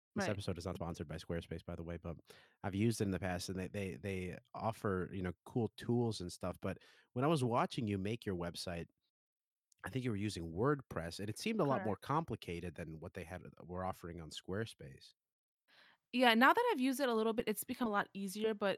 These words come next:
Speaker 2: at the beginning, it's very overwhelming to kinda figure out, there's a lot of toolbars and options that you can use, um, and I guess it's good for the advanced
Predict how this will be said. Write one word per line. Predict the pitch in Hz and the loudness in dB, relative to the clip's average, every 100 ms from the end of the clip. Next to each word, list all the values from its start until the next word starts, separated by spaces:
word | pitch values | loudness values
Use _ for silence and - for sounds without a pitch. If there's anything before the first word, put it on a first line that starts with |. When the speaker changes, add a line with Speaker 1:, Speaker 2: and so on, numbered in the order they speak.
| - | 0
Speaker 2:
at | |
the | 202 | -4
beginning, | 196 214 247 285 | 0 2 2 2
it's | 208 | -2
very | 180 180 196 196 196 185 180 - | -6 0 2 2 2 0 -4 -4
overwhelming | 180 180 175 165 165 160 175 175 | -4 -2 0 0 -2 -6 -8 -10
to | - 175 170 | -6 -4 -4
kinda | - 185 180 | -2 -2 -2
figure | 180 185 | -2 0
out, | 175 | 0
there's | 185 | 0
a | 190 | 0
lot | 190 | 0
of | 185 - | 0 -4
toolbars | - 196 175 175 170 175 | 0 0 2 2 2 0
and | 175 - | -4 -4
options | 170 - - 180 180 | -4 -4 -6 -6 -6
that | 165 - | -8 -10
you | 175 | -12
can | - 175 | -8 -6
use, | 170 170 170 202 - - - - - | -4 -6 -6 -8 -12 -16 -20 -8 0
um, | 185 - | 2 2
and | 208 196 | 4 4
I | |
guess | 240 285 | 4 2
it's | 254 | 0
good | - 196 | 2 2
for | - 196 | 2 -2
the | 180 | 0
advanced | 170 175 175 175 180 - | -2 -2 -2 -2 -6 -10